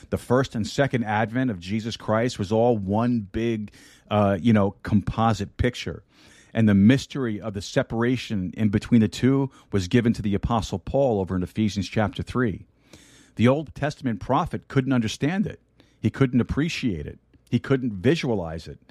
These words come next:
until God gave it to Paul, and then Paul said, "Here's what's gonna happen." It's all the same deal, except there's a couple thousand years between the two. The prophecy.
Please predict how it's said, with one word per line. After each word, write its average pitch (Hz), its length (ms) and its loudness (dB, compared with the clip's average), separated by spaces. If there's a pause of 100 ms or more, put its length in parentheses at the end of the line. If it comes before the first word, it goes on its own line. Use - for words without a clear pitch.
(280)
until 113 280 0
God 131 440 0
gave 147 200 0
it 123 100 0
to 95 80 -2
Paul, 143 500 2
and 110 120 -4
then 101 140 -2
Paul 131 300 -4
said, 120 480 0 (440)
"Here's 113 280 2
what's 110 120 -2
gonna 101 200 0
happen." 117 500 -4 (720)
It's 107 160 0
all 120 320 2
the 131 100 -2
same 123 380 0
deal, 113 320 2
except 107 640 -2 (480)
there's 98 160 0
a 92 80 -4
couple 127 360 -2
thousand 120 520 -4
years 117 320 0
between 104 340 0
the 95 80 2
two. 87 420 -2 (1040)
The - 100 -10
prophecy. - 600 -4